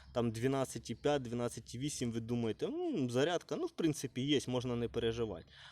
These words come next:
А у вас, е, генератор буде просто гарячий. У вас же нема датчика температури генератора.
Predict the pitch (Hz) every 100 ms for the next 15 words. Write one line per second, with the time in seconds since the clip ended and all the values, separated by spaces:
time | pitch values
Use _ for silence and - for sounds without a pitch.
0 | - - 127 131 131 160 156 - 135 127
1 | 123 123 117 104 110 123 135 147 - 113
2 | 120 117 113 160 - 107 110 110 87 80
3 | - - - - - - - - 113 113
4 | 117 120 147 156 117 104 - - 98 -
5 | 101 101 98 110 98 98 98 90 85 -
6 | 85